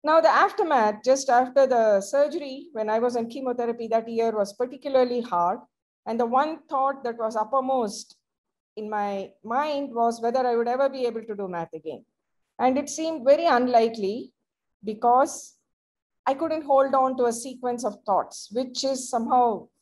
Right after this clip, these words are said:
the most basic thing you need to be able to do if you want to use logic in doing mathematical research and so on. And then I also noticed that there were defi-, deficit areas, more, mainly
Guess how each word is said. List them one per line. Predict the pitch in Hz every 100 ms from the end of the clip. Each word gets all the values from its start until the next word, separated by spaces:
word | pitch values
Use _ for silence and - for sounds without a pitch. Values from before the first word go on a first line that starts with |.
| _ _
the | 233
most | 240 285 262 208
basic | 269 277 285 277
thing | 269 262
you | 247 240
need | 240 247
to | 247
be | 233 226
able | 214 220
to | 214
do | 214 294 269
if | 240
you | 226
want | 220 214
to | 214
use | 208 208 196
logic | 226 254 269 254 247
in | 214
doing | 220 220 214 180 190
mathematical | 196 202 196 202 196 180
research | 233 262 262 247
and | 185 175
so | - 160
on. | - _ _ _ _ _ _ _ _ _ _ _ _ -
And | 262 277
then | 302 330
I | 294 285
also | 277 285 302
noticed | 269 269 277 269
that | 240 220
there | 220
were | 214
defi-, | 220 220 226 _ -
deficit | 208 240 269 269 254
areas, | 247 277 269 233 233 -
more, | 240 254 247 240
mainly | 247 277 302 302 294 285 -